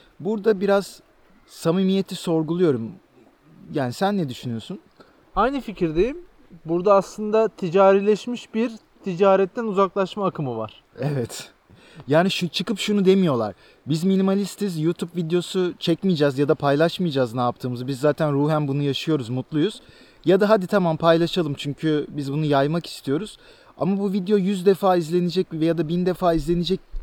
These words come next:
Speaker 1: sonra kapatacağız" değil. Herkese ulaşmaya çalışıyorlar. Yani kendilerine minimalist bir hedef koymuyorlar. Ve şu da göz ardı ediliyor. Yani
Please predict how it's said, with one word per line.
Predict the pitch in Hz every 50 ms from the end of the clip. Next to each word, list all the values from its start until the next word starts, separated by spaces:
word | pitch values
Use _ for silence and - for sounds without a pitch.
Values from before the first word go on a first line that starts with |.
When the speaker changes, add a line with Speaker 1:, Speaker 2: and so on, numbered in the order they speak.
| - - - -
Speaker 1:
sonra | - - 175 170 180 185
kapatacağız" | - - 165 - 180 170 - 151 165 190 185 165 151 156
değil. | 180 160 113 - - - - - -
Herkese | - 180 220 247 - 262 233 190 214
ulaşmaya | 196 185 185 180 170 - - 180 180 180
çalışıyorlar. | - - 147 123 113 - - 120 113 120 123
Yani | 143 151 160 160
kendilerine | - 165 160 170 180 202 208 208
minimalist | 180 165 160 165 170 175 185 196 - - -
bir | 180
hedef | 170 165 175 180 - -
koymuyorlar. | - 185 196 190 175 160 131 110 110 120 170 349 - _ _ _ _ _ _ _ _ _ _ - _ _ _ _ _ _ _ -
Ve | 110 123 165 208 247 254 247 -
şu | - - 208 208
da | 233
göz | 208 185 185 190 175
ardı | 214 220 214 196 160 147
ediliyor. | 131 120 104 117 117 120 117 123
Yani | 127 135 135 135 139 135 131